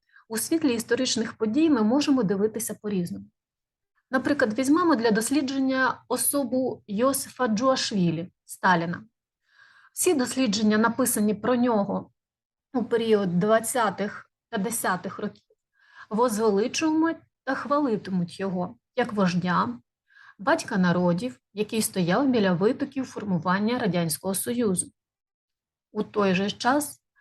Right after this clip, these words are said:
з другої половини п'ятдесятих років двадцятого століття, ми вже знаходимо закиди в його сторону, що він був ініціатором голоду тисяча дев'ятсот п'ятдесят,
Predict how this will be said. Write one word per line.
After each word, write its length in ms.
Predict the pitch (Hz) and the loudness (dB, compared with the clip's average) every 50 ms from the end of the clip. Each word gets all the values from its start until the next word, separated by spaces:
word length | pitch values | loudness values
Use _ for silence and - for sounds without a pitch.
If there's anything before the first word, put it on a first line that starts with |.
| _ _ _ _ _ - - - | _ _ _ _ _ -20 -12 -6
з 100 | 185 190 | -2 0
другої 460 | 185 214 294 320 349 349 339 302 247 | 2 4 4 4 4 4 4 4 2
половини 520 | - - 226 226 220 220 254 277 269 247 | 2 2 2 2 2 4 4 4 4 4
п'ятдесятих 680 | - - 214 208 196 208 - - 226 220 - - 214 - | 2 -2 -2 -2 -2 -2 0 0 0 0 0 -2 -8 -10
років 300 | 202 196 - - 214 196 | -10 -12 -10 -6 -6 -4
двадцятого 580 | 175 185 190 190 - 208 196 185 190 190 175 175 | -2 -2 -2 -2 -2 -4 -4 -2 0 0 0 0
століття, 760 | 175 - - 185 175 175 226 285 294 285 - 190 180 175 - - _ - | -2 -4 -6 -4 -2 0 0 0 -2 -2 -4 -4 -4 -4 -6 -12 _ -4
ми 140 | 185 220 262 | 0 0 2
вже 140 | 247 277 | 2 0
знаходимо 560 | 254 277 285 - - 311 320 254 277 262 254 208 | 0 2 0 0 2 0 2 2 2 2 2 0
закиди 460 | 185 202 226 254 254 - 220 202 233 | 0 0 0 0 0 -2 -4 -2 -2
в 60 | 214 | -2
його 240 | 214 214 220 226 214 | 0 -2 -2 -2 -2
сторону, 500 | - - - 262 285 302 302 262 247 233 | -4 -4 0 0 2 2 2 2 0 0
що 220 | 233 - - 208 | -4 -6 -8 -4
він 300 | 196 247 269 294 277 214 | 0 2 4 4 4 4
був 260 | - 226 262 254 - _ | 2 -2 -4 -4 -4 _
ініціатором 800 | - 214 214 196 - - 202 196 226 240 - 254 226 220 214 190 | -2 0 0 0 2 2 2 2 2 2 0 -2 0 0 2 2
голоду 440 | 180 196 202 240 254 233 214 220 - | 2 2 2 0 0 -2 -6 -8 -10
тисяча 420 | - 208 254 - 320 302 - 254 | -10 -10 -8 -8 -8 -8 -8 -8
дев'ятсот 440 | 214 220 214 214 - - 254 247 - | -6 -4 -4 -4 -2 -2 -4 -4 -2
п'ятдесят, 500 | 208 196 196 180 - - 220 220 220 | -6 -4 -4 -4 0 0 0 0 0